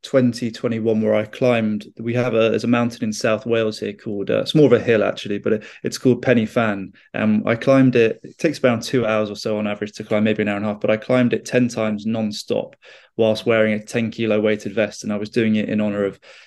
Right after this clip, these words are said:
um, in support, in support of a charity called Walking with the Wounded, who I'm very proud to support as an ambassador. And, um, and I climbed it ten times non-stop, and I had these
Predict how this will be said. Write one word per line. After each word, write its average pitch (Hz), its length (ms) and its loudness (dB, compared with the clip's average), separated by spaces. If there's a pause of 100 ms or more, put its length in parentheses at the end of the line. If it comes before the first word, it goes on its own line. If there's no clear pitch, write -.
(160)
um, 98 320 -2
in 107 200 -2
support, - 520 -2
in 113 120 0
support - 360 -2
of - 80 -6
a - 20 -6
charity 110 380 -2
called 104 140 -6
Walking 110 320 -4
with 104 40 -2
the 107 80 -2
Wounded, 110 300 0
who 104 100 -10
I'm 98 300 -8
very 107 180 2
proud 104 320 -4
to - 80 -14
support - 400 -2
as 95 80 -6
an 104 80 -2
ambassador. 104 540 -2 (520)
And, 107 360 2
um, 104 380 0 (360)
and 107 100 -2
I 110 60 0
climbed 139 300 4
it - 80 -4
ten 131 160 2
times 110 240 -2
non-stop, 107 640 -4
and 107 100 -4
I 104 220 -6
had 113 160 -8
these 117 280 -4